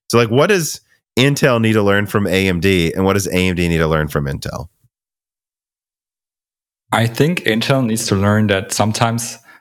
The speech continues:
Speaker 2: less complex isn't a bad thing.
Speaker 1: Mm-hmm.
Speaker 2: I feel like, you know, being, like, focusing on designs that are a little bit smaller, a bit, little bit more,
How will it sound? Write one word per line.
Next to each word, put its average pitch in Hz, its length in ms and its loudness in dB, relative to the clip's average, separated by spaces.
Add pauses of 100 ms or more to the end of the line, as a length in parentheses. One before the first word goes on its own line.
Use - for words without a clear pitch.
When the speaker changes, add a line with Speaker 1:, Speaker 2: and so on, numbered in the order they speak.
(340)
Speaker 2:
less 117 240 0
complex 104 800 -2 (1040)
isn't 117 240 2
a 104 60 0
bad 90 280 -2
thing. 113 360 -2 (720)
Speaker 1:
Mm-hmm. 95 300 0 (260)
Speaker 2:
I 113 160 0
feel 117 280 0
like, 107 220 0 (320)
you 117 80 0
know, 110 180 2
being, 113 840 0
like, 117 480 -4
focusing 117 680 0 (260)
on 113 120 0
designs 110 440 0
that 107 100 0
are 107 440 -2 (360)
a 143 40 2
little 165 140 0
bit 175 140 -6
smaller, 107 640 2
a - 120 -2
bit, 110 140 0
little 117 380 0
bit 117 180 -2
more, 107 640 0